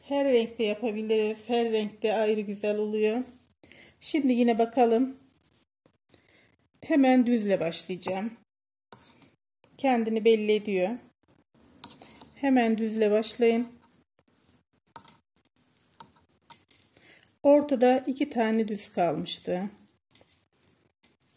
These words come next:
Sondan bir tane ters ilmeğim kalınca ortada iki tane düzüm kaldı.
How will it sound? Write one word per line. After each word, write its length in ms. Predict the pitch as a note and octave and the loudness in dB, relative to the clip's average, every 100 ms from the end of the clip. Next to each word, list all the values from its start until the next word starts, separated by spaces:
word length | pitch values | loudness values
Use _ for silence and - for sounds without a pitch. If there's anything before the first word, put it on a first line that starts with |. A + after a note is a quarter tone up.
| - _ - | -20 _ -12
Sondan 520 | - D4+ B3+ A#3+ A#3 | -2 2 4 4 2
bir 200 | C#4 C#4+ | -2 -2
tane 380 | A#3 G#3 G#3 G3+ | 0 0 0 -2
ters 360 | A#3+ A#3 - | 0 0 -2
ilmeğim 360 | A3 G3 G3 G3 | -4 -2 -4 -4
kalınca 840 | - A3+ A3 F#3 F3+ F#3+ A3+ _ _ _ _ _ _ _ _ - - _ _ | -2 0 0 -2 -2 -2 -4 _ _ _ _ _ _ _ _ -20 -20 _ _
ortada 360 | - C4 C4+ B3 | 2 2 4 2
iki 220 | A#3+ D4 | 2 0
tane 360 | C#4 A3+ A3 G3 | 0 0 0 -4
düzüm 280 | G#3 G#3+ A#3+ | -4 -4 -4
kaldı. 600 | - A#3+ A#3 A3+ A3+ | 0 2 4 4 2